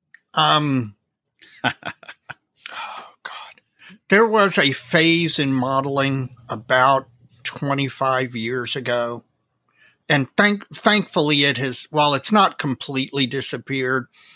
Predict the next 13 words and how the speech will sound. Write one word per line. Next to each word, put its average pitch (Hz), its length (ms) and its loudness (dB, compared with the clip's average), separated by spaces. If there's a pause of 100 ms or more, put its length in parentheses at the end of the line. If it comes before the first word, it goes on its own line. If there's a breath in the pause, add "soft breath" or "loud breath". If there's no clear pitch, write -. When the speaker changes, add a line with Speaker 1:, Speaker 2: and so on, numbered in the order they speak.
(420 soft breath)
Speaker 1:
it's, - 800 0
it's - 580 -6 (300)
faded 147 760 0 (200)
a 131 80 2
lot. 127 420 2 (800 soft breath)
Uh, 131 300 -2
you 202 140 4
remember 165 400 4
what 131 180 0
Phoenix 139 460 0
Follies 117 580 -2
were, 110 240 -8
right? 135 340 0